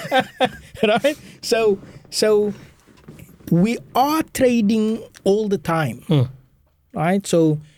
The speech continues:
Speaker 1: uh, when you pray Fajr in the morning, you're trading sleep for Fajr.
Speaker 2: Hmm, it's like
Speaker 1: Right?
Speaker 2: opportunity cost.
Speaker 1: Yeah, opportunity cost, yeah, right?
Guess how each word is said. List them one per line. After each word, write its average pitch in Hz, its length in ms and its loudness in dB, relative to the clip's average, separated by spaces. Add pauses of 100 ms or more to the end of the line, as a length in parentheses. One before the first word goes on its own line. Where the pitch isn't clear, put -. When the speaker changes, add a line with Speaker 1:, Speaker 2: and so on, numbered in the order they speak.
(320)
Speaker 1:
uh, 147 480 2 (300)
when 156 200 0
you 156 100 0
pray 233 280 0
Fajr 214 340 0
in 180 120 0
the 165 60 0
morning, 160 320 0
you're 151 200 2
trading 165 360 2
sleep 165 320 -2 (100)
for 147 160 -2
Fajr. 123 360 -4 (240)
Speaker 2:
Hmm, 170 60 -2
it's 156 200 -2
like 147 120 0
Speaker 1:
Right? 156 120 2
Speaker 2:
opportunity 180 480 -2
cost. - 440 -8 (280)
Speaker 1:
Yeah, - 140 -6
opportunity 143 480 -2
cost, - 380 -10 (100)
yeah, - 300 -8 (120)
right? 277 220 -2